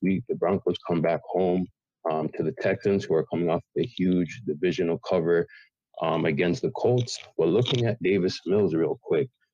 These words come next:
um, all of his four games on the road, he got smoked. Forty and oh against the Bills, thirty-one to five against Arizona, thirty-one to three against Indy, twenty-three to seven against the forty-niners. Yeah, man,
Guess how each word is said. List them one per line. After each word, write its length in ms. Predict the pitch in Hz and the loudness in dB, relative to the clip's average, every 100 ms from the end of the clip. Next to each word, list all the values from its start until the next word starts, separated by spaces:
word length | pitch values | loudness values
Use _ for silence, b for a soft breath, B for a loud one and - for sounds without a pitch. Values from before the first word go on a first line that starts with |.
| _ _ _ - | _ _ _ -2
um, 280 | 95 87 85 | 0 0 0
all 220 | 104 151 | 2 2
of 100 | 170 | 2
his 100 | 135 | 0
four 320 | - - 120 | 0 0 2
games 300 | 104 107 110 | 4 2 2
on 140 | 107 98 | 2 2
the 100 | 82 | 0
road, 360 | 85 98 120 143 _ _ - | 2 2 2 -2 _ _ -6
he 140 | 95 | -4
got 240 | 92 87 - | 0 -2 -4
smoked. 540 | - 95 90 73 - - - - | -4 2 2 0 -6 -20 -16 -2
Forty 320 | 98 104 107 | 0 2 2
and 100 | 73 | 0
oh 180 | 90 95 | 0 0
against 340 | 90 92 - | 0 -2 -2
the 100 | 71 | -4
Bills, 540 | 80 110 120 117 113 - _ _ _ - | 0 0 2 2 -2 -6 _ _ _ -2
thirty-one 400 | 87 90 98 90 | 0 2 0 0
to 100 | 95 | -2
five 320 | - 95 90 - | 0 -2 -2 -6
against 340 | 92 90 85 | -2 -2 -2
Arizona, 720 | 92 87 80 104 110 110 107 - | 0 0 2 2 2 2 0 -2
thirty-one 460 | 92 95 92 95 95 | -2 0 2 0 -2
to 80 | - | -6
three 180 | - 92 | -2 0
against 320 | 82 87 80 - | 0 -2 -2 -4
Indy, 480 | 104 101 101 104 101 _ _ _ _ | 0 2 2 0 -2 _ _ _ _
twenty-three 420 | - 113 107 104 | -2 0 0 2
to 60 | 101 | 2
seven 360 | 98 92 95 92 | 2 -2 0 0
against 300 | 80 92 - | 0 -4 -6
the 80 | |
forty-niners. 920 | 80 98 92 90 90 95 98 101 95 - _ _ _ _ _ _ - | -4 0 2 0 0 0 2 2 0 -4 _ _ _ _ _ _ -4
Yeah, 260 | 113 95 | 0 2
man, 320 | 82 82 78 | 0 -2 -4